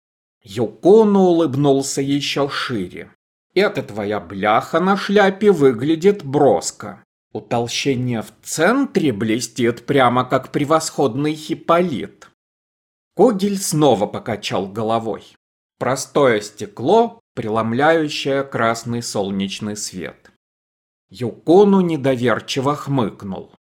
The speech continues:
"На дороге полно разбойников.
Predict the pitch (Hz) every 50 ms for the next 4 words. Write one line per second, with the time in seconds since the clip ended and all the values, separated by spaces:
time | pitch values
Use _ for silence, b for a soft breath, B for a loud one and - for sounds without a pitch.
0 | _ _ _ _ _ _ 113 107 107 98 95 110 104 101 101 113 117 127 131 135
1 | 127 139 151 147 - 156 156 165 160 160 151 143 131 135 139 147 165 165 160 151
2 | 143 143 131 110 101 95 98 92 92 - - - 98 92 - - - -